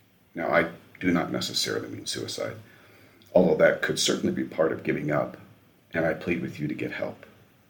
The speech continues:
and not see that that is your only option. What I'm really talking about is all the other things that we desire to do, but our mental illness prison doors feel locked and welded.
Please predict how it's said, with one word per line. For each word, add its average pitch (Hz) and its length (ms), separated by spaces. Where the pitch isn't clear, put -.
and 87 300
not 90 240
see 85 460
that - 180
that 78 160
is 69 120
your 78 140
only 69 240
option. - 480
What 107 100
I'm 120 160
really - 220
talking 90 420
about 82 300
is 92 160
all - 280
the - 140
other 76 160
things 69 360
that - 120
we 90 140
desire 85 420
to - 140
do, 110 420
but - 200
our 64 140
mental 82 400
illness 101 320
prison 117 500
doors 113 400
feel 71 280
locked - 480
and 107 160
welded. - 360